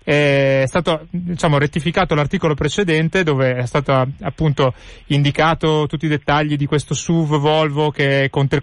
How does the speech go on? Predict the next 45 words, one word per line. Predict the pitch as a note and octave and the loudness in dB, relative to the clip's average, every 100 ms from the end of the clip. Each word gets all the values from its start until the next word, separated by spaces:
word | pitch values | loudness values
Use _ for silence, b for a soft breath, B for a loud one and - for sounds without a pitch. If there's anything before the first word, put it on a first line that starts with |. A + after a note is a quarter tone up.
| C#3 | -2
tecnologia | D#3 D#3 D3+ D3 D#3+ | -2 0 0 0 0
autopilot | C#3+ C#3 F#3 E3 D3 C#3+ D3 C#3+ | 0 0 -2 0 0 0 -2 -2
di | D3+ | -2
Uber | D#3 C#3 C3+ | 0 0 0
integrata, | C#3 D#3 D3 D3 C3+ C#3 | 0 0 2 0 0 0
il | |
nome | C#3 C#3+ C#3 | 2 2 2
della | C3+ C3 | 2 0
donna | C3+ C#3 C3 | 2 2 0
che | A2 | -2
è | |
stata, | C#3 C#3 C#3 | -2 0 -2
che | C3 - - - - D3+ | -4 -12 -20 -20 -4 -2
è | |
stata | D3 C#3+ D3 | 0 0 0
investita, | E3 G3+ F3+ D#3 G3+ B B B | 0 0 -2 -2 -2 B B B
però | - C4+ A#3 F#3 | 0 0 0 -2
c'è | G#3 | 0
anche | F#3 G#3+ | 0 2
indicato | A3 G3+ E3 A3 | 0 0 -2 0
come, | F3+ D#3 C#3+ C#3+ - | 0 2 0 -2 -6
eh, | F#3 C#3 C3+ C3+ | -2 2 2 2
l'autista | D3+ E3 G#3+ G3 | 0 0 -2 0
ha | F#3 | -2
spiegato | - F#3 F3 D3 | 0 0 2 0
che | D3+ | -2
è | |
stato | C#3+ E3+ E3 | -2 -2 0
come | D#3+ F3 | 0 2
un | F#3 | 2
lampo, | F#3 G3 G3 A3+ | 2 2 0 0
quella | E3 | 0
persona | D3 D#3+ G3+ | 0 -2 0
è | E3 | -2
sbucata | C#3+ D3+ E3 | -2 -2 0
dal | D#3+ D#3 | 0 0
nulla | E3+ D3 | 0 2
davanti | D3 D#3 F3+ | 0 0 0
a | |
lei, | F3+ | 0
che | F3 | 0
quindi | A#3 G#3+ | 0 0
comunque | F3 G#3 A3+ A3+ | 0 0 0 0
la, | E3 | 0
l'autista | D#3+ E3+ F#3 G3 F3 - G3 | 0 -2 0 -2 -2 0 0